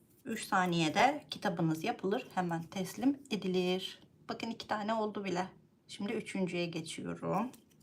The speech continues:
Yine aynı şey. Altına silikonunu sıkacağım ve tıpaya yapıştıracağım. Bu kadar. Teşekkürler, hoş geldiniz. Bir yandan yazdıklarınızı da okumaya çalışıyorum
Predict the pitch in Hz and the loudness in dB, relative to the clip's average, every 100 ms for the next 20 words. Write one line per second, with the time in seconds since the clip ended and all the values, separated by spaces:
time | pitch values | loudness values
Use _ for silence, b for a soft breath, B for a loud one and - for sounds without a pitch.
0 | - - - - 392 320 226 190 - 226 | -20 -20 -10 -8 4 8 8 8 2 0
1 | - - 240 240 233 202 202 214 202 170 | -2 2 10 10 8 2 0 0 -2 0
2 | 151 165 - - 220 285 - - - - | 0 0 8 10 10 4 -2 -10 -10 -6
3 | 185 208 185 - - - 165 160 170 - | -2 -2 -4 -6 -10 -6 -4 -2 -4 -6
4 | - - - 175 - - - - - _ | -6 -4 -4 -6 -10 -2 -2 -2 -20 _
5 | - _ - - B B B B B B | -20 _ -12 -6 B B B B B B
6 | - 262 - 269 269 262 262 254 - 247 | -4 -4 2 10 12 12 12 8 8 10
7 | 247 247 254 254 214 226 226 233 233 247 | 10 10 8 8 4 2 4 8 10 10
8 | - - - - _ - - - - - | 8 -6 -12 -14 _ -12 -10 -12 -10 4
9 | 208 214 214 - 226 226 226 214 208 - | 6 6 4 0 2 2 2 2 2 2
10 | 226 220 226 - 226 220 - 240 226 | 2 2 2 0 -2 -2 0 0 0